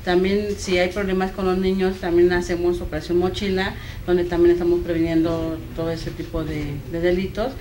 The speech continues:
Eh, también estamos vinculados con la P G J para que nos lleven conferencias en las cuales ellos vean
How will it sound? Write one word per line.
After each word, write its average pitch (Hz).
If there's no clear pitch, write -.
Eh, 175
también 175
estamos 196
vinculados 180
con 175
la 160
P 180
G 180
J 185
para 175
que 175
nos 175
lleven 180
conferencias 196
en 180
las 175
cuales 185
ellos 180
vean 180